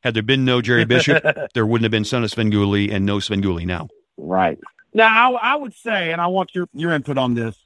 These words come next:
Speaker 2: Greg, I would say we talked about Vampira, Zachary,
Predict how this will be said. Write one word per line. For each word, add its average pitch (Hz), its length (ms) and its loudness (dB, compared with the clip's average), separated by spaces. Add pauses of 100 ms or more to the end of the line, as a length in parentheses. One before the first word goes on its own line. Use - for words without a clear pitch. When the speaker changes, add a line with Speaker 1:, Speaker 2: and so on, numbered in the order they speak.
(160)
Speaker 2:
Greg, 104 320 -2 (400)
I 190 140 8
would 190 260 0
say 180 160 0
we 160 200 -6
talked 190 280 2
about 165 240 2
Vampira, 151 760 2
Zachary, 139 680 0